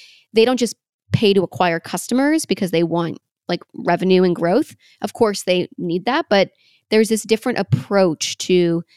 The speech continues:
the people that are serving them and paying them.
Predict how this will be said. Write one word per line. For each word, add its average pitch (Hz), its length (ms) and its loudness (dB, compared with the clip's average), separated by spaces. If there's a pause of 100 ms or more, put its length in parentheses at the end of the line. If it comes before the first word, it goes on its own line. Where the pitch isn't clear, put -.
(180)
the 196 80 -2
people 196 300 0
that 180 120 0
are 175 120 0
serving 175 380 -2
them 170 200 -2
and 170 140 -2
paying 175 340 -2
them. 165 300 -4